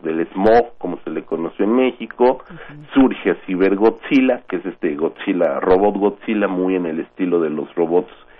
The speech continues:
Speaker 1: gigantes japoneses, es decir, esta saga se convierte en la que nos va a ir presentando a todos los personajes clásicos del universo del Kaigu Eiga.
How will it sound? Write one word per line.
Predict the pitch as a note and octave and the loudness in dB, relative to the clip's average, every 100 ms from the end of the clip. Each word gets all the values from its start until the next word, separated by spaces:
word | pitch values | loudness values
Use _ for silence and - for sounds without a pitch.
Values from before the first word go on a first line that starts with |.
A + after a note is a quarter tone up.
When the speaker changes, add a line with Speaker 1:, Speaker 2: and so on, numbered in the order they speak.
| - - - - | -20 -20 -20 -6
Speaker 1:
gigantes | F#2+ F2+ E2+ - - | 2 4 2 -2 -4
japoneses, | G#2+ - C3 C#3 D3+ | -2 2 4 2 2
es | E3+ D#3+ | 0 0
decir, | D3+ A2+ - - - - | 0 -2 -2 -10 -20 0
esta | F#3+ F#3+ G3+ F#3+ - | 0 2 0 -2 0
saga | F#3+ C3+ G#2 F2+ - - - - A2+ | 0 2 0 0 -6 -18 -20 -4 -4
se | |
convierte | - A2+ A#2 A#2+ A#2+ A2+ B2 A2+ - - | 2 2 2 2 0 0 -2 -2 -4 0
en | A2+ G#2+ G#2 | 2 2 0
la | G2 | -2
que | - G2 | -2 -4
nos | F#2+ G2 | -4 -4
va | C3 E3 | 0 0
a | |
ir | E3+ G#3 | 0 -4
presentando | - G#2+ - G2 F#2+ - G2+ G2 A#2 - - - _ | -4 -4 -4 -4 -2 -2 0 2 0 -2 -20 -20 _
a | B2+ | 0
todos | - - F3 D#3 A#2+ C3 - - - - | 0 2 4 4 0 -4 -8 -20 -20 -10
los | G#2+ G#2 - | 0 0 0
personajes | - G2 - G#2 G2+ G#2 G2+ G#2+ G2+ _ - | -2 -4 0 -2 0 -2 -2 -6 -6 _ -10
clásicos | - B2+ B2 A#2 A2+ - - C3 - - - - | -6 -4 -4 -6 -10 -2 0 0 -2 -20 -20 -4
del | G2+ C#3 D#3 C3 | 4 6 6 2
universo | A#2+ G#2+ G2+ G#2 G#2 - A#2 | 2 0 0 0 -2 -4 -2
del | G#2 G2 - | 0 -2 -2
Kaigu | - A#2 A2+ G#2 - A2+ - | -2 -2 -2 -4 -4 -6 -2
Eiga. | A#2+ C3 A#2 F2 - | 0 0 -2 -6 -8